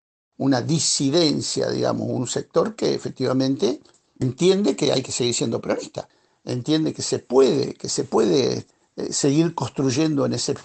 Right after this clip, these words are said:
en ese espacio. Entonces, eso olvidarse. Pero ahora vayamos a nosotros.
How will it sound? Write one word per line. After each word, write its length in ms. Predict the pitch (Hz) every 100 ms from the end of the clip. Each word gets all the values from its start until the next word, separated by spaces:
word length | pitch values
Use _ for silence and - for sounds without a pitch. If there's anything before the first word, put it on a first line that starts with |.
| -
en 120 | 131
ese 160 | 127 123
espacio. 500 | - - - - - _
Entonces, 540 | - 131 - 143 - - _ _ -
eso 400 | 151 - 165 -
olvidarse. 600 | 143 127 131 139 - 139
Pero 160 | 190 226
ahora 240 | 269 -
vayamos 420 | 165 - 190 -
a 80 | -
nosotros. 840 | 64 - - 60 - - - -